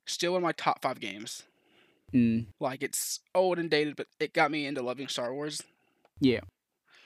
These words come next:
Speaker 1: But yeah, I was, like, six, and I watched the crap out of this, so I was like, "Okay, this is cool." And then I ended up, and then I think it was, like, Sci-Fi, they did, like, one of their annual Star Wars, like, uh, uh, like, uh, ma-,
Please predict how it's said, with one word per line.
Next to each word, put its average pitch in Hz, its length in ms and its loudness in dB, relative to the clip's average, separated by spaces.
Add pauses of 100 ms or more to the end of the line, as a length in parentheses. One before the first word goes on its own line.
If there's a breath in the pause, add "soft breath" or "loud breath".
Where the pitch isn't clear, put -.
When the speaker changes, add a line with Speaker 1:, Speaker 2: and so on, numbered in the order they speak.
(360 soft breath)
Speaker 1:
But 160 100 0
yeah, 143 140 6
I 147 40 8
was, 156 120 2
like, - 180 -2
six, - 460 -2
and 135 100 -2
I 127 60 -2
watched 139 420 -2
the 160 60 -8
crap 139 240 2
out 127 120 -4
of 131 80 -4
this, 139 140 -8
so 131 160 -4
I 123 40 -4
was 127 80 -8
like, 131 100 -8 (100)
"Okay, 196 240 0
this 190 180 -4
is 156 80 -2
cool." 147 420 -6 (560 soft breath)
And 139 160 -4
then 156 140 2
I 160 160 0
ended 156 160 0
up, - 220 -6
and 143 100 -6
then 156 120 -2
I 147 100 -2
think 175 180 -4
it - 20 -6
was, 160 100 -6
like, - 160 -6
Sci-Fi, 139 560 2
they 135 120 -4
did, 139 180 -6
like, 147 120 -4
one 139 100 -4
of 139 40 -6
their 127 120 -8 (100)
annual 139 440 -4
Star 139 280 0
Wars, 127 240 -8
like, 131 260 -14
uh, - 100 -6 (440)
uh, 120 120 0 (100)
like, 120 160 -6 (220)
uh, 127 140 -2
ma-, 135 80 -4